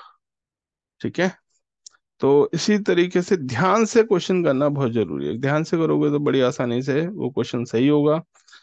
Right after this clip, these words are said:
सही होगा तो मार्क्स भी देगा। ओके, चलो ये भी क्वेश्चन मैच कर गया, ये देखते हैं कितने नंबर का क्वेश्चन है।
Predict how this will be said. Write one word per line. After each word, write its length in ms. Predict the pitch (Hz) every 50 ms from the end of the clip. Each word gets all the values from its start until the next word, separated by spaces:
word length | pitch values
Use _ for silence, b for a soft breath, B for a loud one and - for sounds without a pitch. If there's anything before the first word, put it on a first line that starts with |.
| b b b _ _ _ _
सही 200 | - - 127 131
होगा 240 | 131 131 127 131 139 165
तो 120 | 180 160
मार्क्स 400 | 131 110 110 110 110 110 - - 117
भी 80 | 113
देगा। 340 | 101 95 82 80 65 57 - - _ _ _ _ _ _ _ _ _ _ -
ओके, 300 | 113 107 - 175 190 185 - - _ _ _ _ _ _ _ _ _ _ _ _ _ _ _ _ _ _ _ _ _ _ _ _ _ _ _
चलो 380 | - - - - - - - _ _ _ _
ये 140 | 139 123 131
भी 160 | 139 151 156
क्वेश्चन 340 | 147 139 139 143 - 185 202 190
मैच 240 | 151 131 135 135 -
कर 160 | - 143 135
गया, 240 | 135 139 143 90 92 -
ये 140 | 131 135 127
देखते 300 | 127 120 120 - - 165
हैं 80 | 156 151
कितने 220 | 147 147 - 143
नंबर 220 | 143 143 143 143
का 80 | 147 147
क्वेश्चन 340 | 147 143 139 - 143 139 156
है। 80 | 185